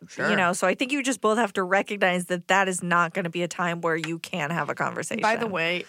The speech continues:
Speaker 1: like, I think it's very easy to be like, "He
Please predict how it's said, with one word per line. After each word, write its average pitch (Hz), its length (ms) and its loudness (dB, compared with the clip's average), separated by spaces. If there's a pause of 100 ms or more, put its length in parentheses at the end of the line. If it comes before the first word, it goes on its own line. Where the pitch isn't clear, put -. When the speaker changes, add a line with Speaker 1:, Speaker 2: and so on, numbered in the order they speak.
(120)
Speaker 1:
like, 175 160 -4
I 170 120 -2
think 165 500 -6
it's - 320 -8
very 143 340 -2
easy 143 240 -8
to 143 80 -6
be 143 140 -4
like, 151 160 -4
"He - 160 -12